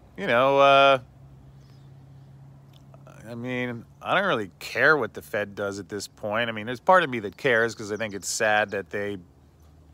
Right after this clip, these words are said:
well, they don't even have an oath to betray, but I think I'm done with it, you know? I don't need the C F T C to tell me what's going on in silver. And I'm guessing you don't either.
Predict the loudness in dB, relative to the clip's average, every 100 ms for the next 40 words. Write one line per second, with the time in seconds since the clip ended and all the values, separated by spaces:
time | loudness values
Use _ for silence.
0 | _ _ _ -2 0 2 -2 -6 2 2
1 | 2 -4 -8 -12 -14 -12 -2 0 0 -2
2 | -6 -4 -4 -4 -10 -20 -20 -20 -20 -20
3 | -20 -20 -20 -20 -20 -20 -20 -20 -20 -20
4 | -20 -16 -4 -2 -2 -2 -2 2 2 4
5 | 0 -2 -6 -12 -16 -10 -2 2 4 2
6 | -2 -18 -20 -20 -20 -20 -20 -20 -20 -20
7 | -20 _ -20 _ _ _ _ _ _ 0
8 | 2 2 -2 -4 -4 -4 -6 -8 -10 -12
9 | -10 -10 -10 -12 -6 -6 -6 -10 -12 -12
10 | -10 -10 -10 -10 -10 -10 -12 -8 -6 -4
11 | -4 -4 -8 -20 -20 -20 -20 -20 -20 -20
12 | -20 -20 -20 -20 -20 -10 -8 -2 -2 -2
13 | -4 -2 2 2 4 2 2 0 -6 -8